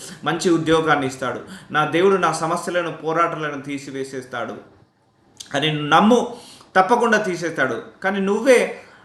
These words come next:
"ఆ, దేవుడు తీస్తాడో తీయడో, లేకపోతే నాకు జీవితాంతం ఇక, నా జీవితం ఇక ఇలాగే ఉంటుందేమో, ఇదే రెంటెడ్ హౌసెస్లో నా జీవితం ఇలాగే గర్భఫలం లేకుండా ఉంటానేమో" అని డౌట్తో నువ్వు ప్రార్థిస్తున్నావా? అందుకే నువ్వు పొందుకోలేకపోతున్నావు.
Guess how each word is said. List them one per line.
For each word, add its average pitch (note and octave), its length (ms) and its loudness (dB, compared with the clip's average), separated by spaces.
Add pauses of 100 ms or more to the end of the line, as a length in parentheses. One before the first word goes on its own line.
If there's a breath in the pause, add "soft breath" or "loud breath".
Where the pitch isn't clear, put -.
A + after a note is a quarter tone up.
(280 loud breath)
"ఆ, F3+ 380 2
దేవుడు F#3+ 280 2
తీస్తాడో F#3+ 560 0
తీయడో, D#3+ 480 -4 (280)
లేకపోతే E3+ 520 -2
నాకు D#3+ 280 -4
జీవితాంతం F3+ 640 0
ఇక, F3+ 120 -2
నా F3+ 140 2
జీవితం D#3+ 420 -2
ఇక F3+ 80 -6
ఇలాగే F#3 460 2
ఉంటుందేమో, D#3+ 600 -6 (140)
ఇదే E3 260 -2
రెంటెడ్ D#3 460 -6
హౌసెస్లో C3 600 -10 (480 loud breath)
నా C#3 120 0
జీవితం E3 460 0
ఇలాగే F#3 440 4
గర్భఫలం D#3+ 640 0
లేకుండా C#3 380 -8
ఉంటానేమో" B2+ 600 -10 (340)
అని C3 200 -6
డౌట్తో F3 580 0
నువ్వు D#3+ 200 -4
ప్రార్థిస్తున్నావా? C3 1040 -8
అందుకే D#3 280 -6
నువ్వు C#3 220 -8
పొందుకోలేకపోతున్నావు. A2 1200 -8